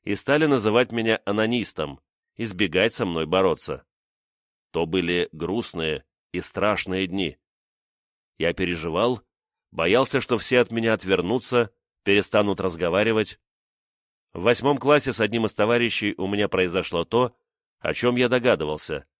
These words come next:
и между мужчинами бывает секс. Мы пошли с ним в театр.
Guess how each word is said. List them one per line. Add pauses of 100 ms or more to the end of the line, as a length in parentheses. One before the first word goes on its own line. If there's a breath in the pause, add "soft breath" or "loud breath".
(280)
и
между
мужчинами (200)
бывает
секс. (1080)
Мы
пошли
с
ним
в
театр.